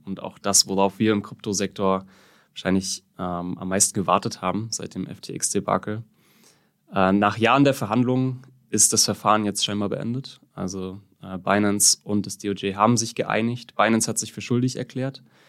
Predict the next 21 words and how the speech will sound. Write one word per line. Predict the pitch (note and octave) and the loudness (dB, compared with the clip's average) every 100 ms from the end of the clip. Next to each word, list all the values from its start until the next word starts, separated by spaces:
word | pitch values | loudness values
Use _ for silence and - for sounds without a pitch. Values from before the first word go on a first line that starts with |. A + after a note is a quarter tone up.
| _ _ _ - | _ _ _ 2
in | G#2 | 6
mehreren | G#2+ A#2 A#2 | 6 6 2
Punkten. | C3 B2 B2 | -2 -4 -4
Es | A#2+ - | -2 -2
geht | G2+ | 0
da | G#2 | 0
um | G2+ G2 | 0 2
Geldwäsche, | G2+ A2+ A#2 A#2 - A#2 A#2+ A#2 _ | 2 2 2 -2 -2 -4 -6 -10 _
Sanktionen, | - G2 G2 - A2 A#2+ A2+ | -4 -2 0 2 2 2 0
die | |
umgangen | A2 A2 G#2 A2 G#2 | -2 0 0 -2 -4
wurden, | G#2+ G#2+ G#2+ G#2+ G#2+ _ | -6 -6 -6 -8 -14 _
Terrorismusfinanzierung. | - G2 A2 - A2 - A2+ G#2 G2 - G#2 G2+ F#2+ | -6 0 0 0 0 -2 -2 -2 0 -2 -2 -2 -4
Wir | F#2+ | -2
haben | G2+ | -2
die | |
Stories | G2+ G2+ G#2 G2+ - | 0 2 4 4 2
alle | G#2 G#2 | 0 -2
schon | - G2 | -6 -10
vorher | - G#2+ G#2+ G#2+ | -4 0 0 -2
gehört, | G2+ G2 G2 A2+ A#2 | -4 -4 -2 -2 -4